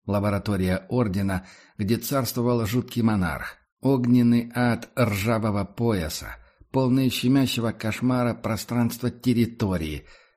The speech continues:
фантастические красоты и мерзости колыбели. Лишь малая доля того, что довелось ему испытать. Все это было в его жизни, все это он прошел. Не слишком ли много для одного человека?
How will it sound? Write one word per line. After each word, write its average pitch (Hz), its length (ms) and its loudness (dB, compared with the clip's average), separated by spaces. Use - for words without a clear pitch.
фантастические 107 840 -2
красоты 98 680 -4
и 113 120 2
мерзости 104 560 2
колыбели. 85 920 -4
Лишь 95 260 -2
малая 95 380 0
доля 90 280 0
того, 90 420 -2
что - 240 -6
довелось 104 560 -2
ему 85 240 0
испытать. - 580 -8
Все - 220 -2
это 131 180 -2
было 123 300 2
в 90 60 0
его 98 320 0
жизни, 90 480 -4
все - 200 0
это 101 280 -4
он 98 180 0
прошел. 90 500 -4
Не - 100 -2
слишком 135 480 -2
ли 131 120 4
много 110 480 2
для 104 200 -2
одного 90 380 0
человека? 85 800 -6